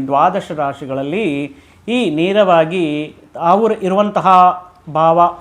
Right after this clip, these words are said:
ಫಲಗಳನ್ನು ನೀಡ್ತಾ ಇರ್ತಾರೆ. ಮುಖ್ಯವಾಗಿ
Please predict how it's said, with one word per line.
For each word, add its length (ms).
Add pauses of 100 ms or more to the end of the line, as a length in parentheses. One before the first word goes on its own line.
(120)
ಫಲಗಳನ್ನು 580
ನೀಡ್ತಾ 380
ಇರ್ತಾರೆ. 880 (640)
ಮುಖ್ಯವಾಗಿ 520